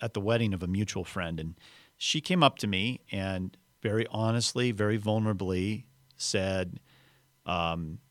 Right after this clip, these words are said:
"Hey, I miss our friendship. Do you think we could at least meet for coffee?" And on the outside, I, I gave her the impression that I was stubbornly not going to do it because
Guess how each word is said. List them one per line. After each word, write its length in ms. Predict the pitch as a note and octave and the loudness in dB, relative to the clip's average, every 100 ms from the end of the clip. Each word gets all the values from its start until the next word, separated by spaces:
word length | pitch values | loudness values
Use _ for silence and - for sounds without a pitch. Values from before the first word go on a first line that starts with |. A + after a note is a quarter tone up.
| _ _ _ - _ _ | _ _ _ -20 _ _
"Hey, 380 | - B2 G2+ - _ _ | 0 2 2 0 _ _
I 140 | G#2+ B2 | -4 0
miss 280 | A#2+ A#2 | 2 2
our 120 | G2 F#2 | 0 0
friendship. 580 | G#2 G2+ - - - - _ _ _ _ _ _ _ - | -2 -2 -2 -6 -8 -20 _ _ _ _ _ _ _ -6
Do 100 | G2+ | -2
you 120 | B2+ | 0
think 300 | - A2 G2+ - | 2 2 2 -6
we 180 | F2+ G2+ | -4 -4
could 300 | - F#2 E2 | -2 -4 -4
at 160 | F2+ - | -10 -6
least 240 | A2+ - | -6 -4
meet 220 | G2+ F2+ - | -4 -4 -8
for 80 | |
coffee?" 500 | - D#2+ C#2 - - _ _ _ _ _ _ _ - | -8 -6 -6 -10 -16 _ _ _ _ _ _ _ -6
And 640 | F2+ E2 E2 D#2+ D#2 E2 - _ _ _ - | -4 -4 -4 -6 -8 -10 -14 _ _ _ -6
on 140 | G2 | -4
the 100 | F#2+ | 0
outside, 680 | E2+ E3 - A2 F#2+ F#2 E2 _ _ | 2 2 2 0 0 -2 -4 _ _
I, 220 | G2+ F2+ - - | -6 -6 -8 -10
I 280 | G2+ F#2 F2+ - - - _ | -8 -6 -8 -12 -18 -20 _
gave 220 | - G#2 G#2+ | -2 0 0
her 100 | F#2+ | 0
the 120 | F#2+ | 0
impression 560 | F2 - F2+ - E2 | -2 -2 -2 -2 -4
that 180 | D#2+ D#2 - | -6 -8 -8
I 160 | F2 | -8
was 440 | E2 D#2+ - - - - | -8 -6 -6 -8 -12 -10
stubbornly 560 | - - G#2 G2+ F2+ E2+ | -4 0 0 0 -2 -2
not 240 | F#2 F2 | -4 -4
going 180 | F2 D2+ | -6 -6
to 60 | |
do 200 | D2 F2+ | -4 -4
it 80 | D2 | -6
because 320 | - G2 E2 | -6 -6 -6